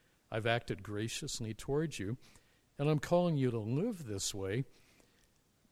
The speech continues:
in covenant with me, because th-, this is what human flourishing is all about."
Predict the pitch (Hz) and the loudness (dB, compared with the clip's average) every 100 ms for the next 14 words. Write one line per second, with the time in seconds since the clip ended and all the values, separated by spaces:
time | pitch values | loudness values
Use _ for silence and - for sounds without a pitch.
0 | - 117 110 127 120 120 123 113 107 98 | -8 -6 -2 0 2 2 0 -2 -4 -4
1 | 98 120 131 123 110 107 156 147 175 - | -4 -4 -2 0 0 0 -2 0 -2 0
2 | 180 156 135 98 117 127 113 - 104 113 | 0 0 0 0 0 2 -2 -4 -6 -4
3 | 113 - 117 117 117 113 123 120 143 175 | -4 -4 -4 -4 -2 -2 -2 -2 -4 -6
4 | 107 | -10